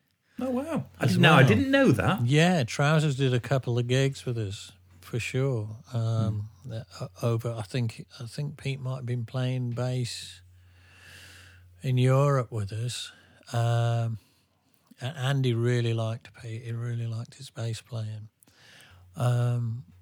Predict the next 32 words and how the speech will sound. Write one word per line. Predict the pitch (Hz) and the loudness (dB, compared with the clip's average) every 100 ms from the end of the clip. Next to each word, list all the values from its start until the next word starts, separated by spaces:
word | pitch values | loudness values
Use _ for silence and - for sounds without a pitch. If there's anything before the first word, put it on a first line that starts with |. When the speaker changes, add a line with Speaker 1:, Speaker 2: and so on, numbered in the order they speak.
| - - _ _ _ _ _ - | -20 -20 _ _ _ _ _ -12
Speaker 2:
so | - 151 143 143 143 143 156 - _ _ _ _ - - | -4 0 2 2 2 -2 -4 -10 _ _ _ _ -20 -10
he | - 165 | -2 0
was, | 151 135 | 0 -2
v-, | 151 185 | -4 -6
yeah, | 170 156 170 | 0 2 2
Pete, | 117 143 151 139 | 2 0 2 0
everybody | 151 151 139 131 131 | 0 2 2 0 0
used | 120 - | -2 -4
to | - - | -10 -14
say, | - | -20
"Can | - 139 | -16 -14
Pete, | 127 143 110 - - | -12 -14 -16 -18 -18
can | - 170 | -14 -10
Pete | 135 113 123 | -8 -8 -10
do | 160 | -14
it? | 135 - | -14 -12
Can | 147 | -12
Pete | 123 127 | -10 -12
do | 131 | -14
it?" | 151 _ _ - - - _ - | -18 _ _ -20 -20 -20 _ -4
Um, | 127 127 127 127 127 _ _ _ _ - - _ _ _ _ _ - | 0 2 2 0 -6 _ _ _ _ -20 -20 _ _ _ _ _ -2
and | 160 165 | 0 2
so | - 190 185 180 170 | 2 6 6 6 4
that | 160 156 165 202 208 - _ _ _ _ - | 0 0 2 2 0 -8 _ _ _ _ -4
in | 175 160 | 0 2
many | 156 170 156 | 2 2 2
ways | 139 135 131 120 120 | 2 2 2 0 -2
was, | 135 135 - - - - - | -4 -4 -6 -12 -14 -18 -10
was | 131 143 131 | -4 -4 -4
the, | - 143 143 | -2 -2 -2
the | 127 127 | -4 0
various, | 135 139 135 135 127 123 - - | 2 2 2 2 0 -2 -6 -14